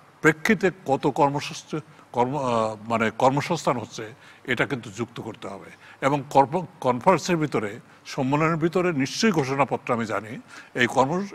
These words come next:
<coughs> কর্মসংস্থানের বেকারত্ব দূর কথা, কথা আওয়ামী লীগ প্রায় প্রত্যেকটি কনফারেন্সে বলেছে, এই কনফারেন্সে আরও জোর দিয়ে বলবে,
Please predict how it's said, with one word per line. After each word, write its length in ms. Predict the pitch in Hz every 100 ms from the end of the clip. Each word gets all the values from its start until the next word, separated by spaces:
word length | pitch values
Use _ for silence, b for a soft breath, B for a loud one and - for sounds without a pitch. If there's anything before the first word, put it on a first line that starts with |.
| -
<coughs> 920 | - - - 180 - - - - -
কর্মসংস্থানের 680 | - 123 127 - - - 156
বেকারত্ব 480 | 131 123 135 120 -
দূর 180 | 117 120
কথা, 260 | 147 127 -
কথা 260 | 139 147 202 - B -
আওয়ামী 280 | 120 117
লীগ 80 | 123 - - - - _ _ _ _ _ _ _ -
প্রায় 160 | 120
প্রত্যেকটি 520 | - 120 - 175 -
কনফারেন্সে 500 | 160 143 127 135 117
বলেছে, 340 | 135 131 127 160 - b
এই 120 | - 127
কনফারেন্সে 520 | 147 117 143 135 147
আরও 160 | 120
জোর 220 | 107 123 113
দিয়ে 240 | 98 120
বলবে, 300 | 104 98 95